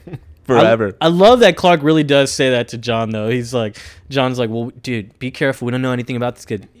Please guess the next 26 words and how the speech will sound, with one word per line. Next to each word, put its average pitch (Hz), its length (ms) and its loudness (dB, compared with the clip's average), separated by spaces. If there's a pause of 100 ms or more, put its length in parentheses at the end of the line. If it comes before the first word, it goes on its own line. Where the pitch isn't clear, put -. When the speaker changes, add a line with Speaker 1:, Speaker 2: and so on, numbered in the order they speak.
(120)
Speaker 2:
"Yeah, 120 340 -4
Dad. 101 320 -8 (460)
I 117 100 -6
said 127 280 -4
I'm 117 80 -4
gonna 101 160 -10
track 123 400 -8
him. 90 260 -14 (420)
That's - 280 -12
why." 107 380 -6 (680)
"Are - 80 -8
you 151 140 -6
not?" 170 240 -8 (120)
"I'm 143 220 -2
gone. 95 300 -8 (100)
I'm 127 160 -8
leaving." 98 240 -12
Speaker 1:
"Just 185 360 -6
do 185 180 -4
me 185 160 -4
a 127 80 -4
favor, 120 500 -4
though. 160 380 -4 (160)
Give 269 120 -6
me 302 120 -6
tonight. 226 580 -6